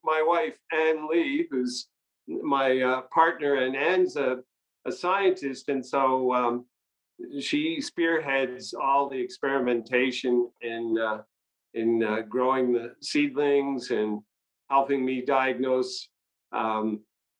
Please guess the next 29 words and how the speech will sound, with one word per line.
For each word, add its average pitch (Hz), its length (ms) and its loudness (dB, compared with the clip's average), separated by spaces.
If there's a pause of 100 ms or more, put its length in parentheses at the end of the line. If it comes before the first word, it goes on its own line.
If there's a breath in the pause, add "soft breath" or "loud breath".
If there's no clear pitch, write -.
(160)
uh, 107 220 -4
issues 139 460 2
with 127 160 0
the 120 60 -4
trees 143 640 0
and, 107 340 -2 (840)
uh, 107 180 0
understand 135 560 2
what 127 140 0
kind 131 160 0
of 120 80 -2
treatments 139 500 0
we 131 120 0
need 127 200 2
to 127 160 -2
apply 127 640 0
and 107 300 -10
how 120 140 4
to 120 260 -4
improve, 123 500 2 (880)
uh, 113 320 0
everything. 123 460 2
So, 135 340 0 (280 loud breath)
you 190 80 0
know, 180 100 4
we're 180 180 2
fortunate 202 580 -2
because 139 380 -4
the, 131 240 0